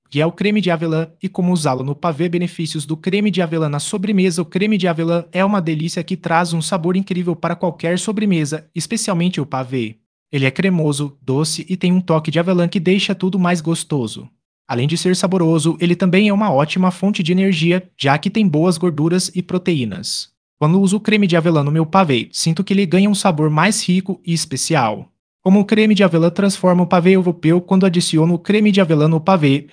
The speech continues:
ele se transforma em uma verdadeira obra-prima. O sabor da avelã combina perfeitamente com os biscoitos e o creme, criando uma mistura que faz a gente querer mais. É como dar uma nova vida a uma receita clássica.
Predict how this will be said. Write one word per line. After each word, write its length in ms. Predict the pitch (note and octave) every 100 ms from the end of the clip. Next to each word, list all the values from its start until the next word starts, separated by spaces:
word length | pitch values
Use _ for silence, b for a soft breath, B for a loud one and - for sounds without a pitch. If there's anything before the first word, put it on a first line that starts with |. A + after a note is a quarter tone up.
| B
ele 140 | E3+
se 160 | F3 G3+
transforma 560 | G3 G3 - F3+ F3
em 80 | E3+
uma 160 | E3+ F3+
verdadeira 540 | F#3+ G3 D3+ C#3+ C#3+
obra-prima. 640 | D3+ F#3 F3+ D3 A2 G#2+ - _ _
O 20 |
sabor 300 | - C#3 B2+
da 120 | C3 D#3+
avelã 260 | E3+ E3+
combina 480 | E3+ F3+ C3 D#3 F3
perfeitamente 800 | G#3 G#3+ G#3 F#3+ F3 E3 F3+ -
com 160 | - G#3
os 100 | F#3+
biscoitos 720 | G3+ - G3 F#3+ F3 - -
e 80 | G3
o 40 |
creme, 420 | G3 G3 G3+ G#3
criando 400 | G#3 G3+ D#3 C#3+
uma 100 | F3
mistura 360 | F3+ F3+ G#3+ G#3
que 120 | G#3+
faz 220 | G3+ G3
a 60 | G3
gente 280 | E3+ G3+ G3
querer 280 | A3 D3 A#2+
mais. 500 | A#2+ G#2+ - - - _ _ -
É 60 | D#3
como 220 | F3 F3+
dar 180 | C#3+ D#3+
uma 140 | D3+
nova 260 | C#3 C3+ C#3
vida 240 | C#3+ D3
a 20 |
uma 140 | E3 F3+
receita 400 | G3 D#3+ C#3 B2
clássica. 640 | C3 A#2+ - B2+ B2+